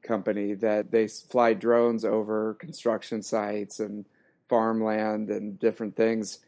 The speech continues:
And it's a, it seems like a perfect example of disruption, because they're calling construction managers to talk about drones. And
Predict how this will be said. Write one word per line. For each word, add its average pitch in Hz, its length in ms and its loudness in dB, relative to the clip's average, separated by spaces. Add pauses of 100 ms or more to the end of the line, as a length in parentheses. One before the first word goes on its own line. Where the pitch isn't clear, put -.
(400)
And 110 400 2
it's 113 220 0
a, 107 160 2 (220)
it - 80 -14
seems 120 300 2
like 107 180 4
a 104 120 0 (180)
perfect 156 400 0
example 107 400 -4
of 98 80 -6
disruption, 98 680 -6
because 98 460 -6 (420)
they're 117 140 6
calling 117 680 0
construction 120 640 0
managers 107 640 -4
to 110 80 -10
talk 110 240 0
about 101 240 -4
drones. 113 580 -2
And 110 220 -10